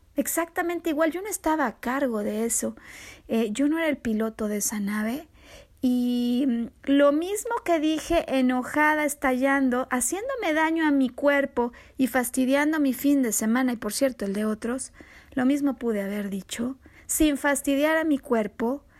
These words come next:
y de todas maneras avisando, "¡Ey, peligro, nos podemos estrellar!". Em, por supuesto pasó que el, que esa avioneta se estrelló, Sam. Sí, sí pasó, sí se estrelló. Pero al pasar del tiempo en retrospectiva, yo sé,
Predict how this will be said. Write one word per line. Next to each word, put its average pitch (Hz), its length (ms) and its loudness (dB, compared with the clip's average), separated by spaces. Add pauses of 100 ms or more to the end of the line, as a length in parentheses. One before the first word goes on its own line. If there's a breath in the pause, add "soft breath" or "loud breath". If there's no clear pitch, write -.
(180 loud breath)
y 311 120 4
de 330 140 4
todas 480 420 0
maneras 381 440 0
avisando, 320 680 0
"¡Ey, 466 320 0
peligro, 330 680 0
nos 262 180 -2
podemos 311 560 0
estrellar!". 285 760 0 (920 loud breath)
Em, 254 680 2 (300)
por 277 140 0
supuesto 302 420 -2
pasó 262 300 -2
que 233 160 -2
el, 208 300 -2
que 247 100 0
esa 247 160 -2
avioneta 233 440 -2
se 208 120 -4
estrelló, 233 500 -2 (220)
Sam. 254 440 -2
Sí, 330 280 -4
sí 320 140 -2
pasó, 254 480 -4
sí - 180 -4
se 247 120 -4
estrelló. 226 480 -4 (640 loud breath)
Pero 294 540 6
al 269 220 2
pasar 320 420 0
del 339 180 -4
tiempo 320 320 0
en 285 60 2
retrospectiva, 254 800 -2
yo 269 180 -2
sé, 269 580 0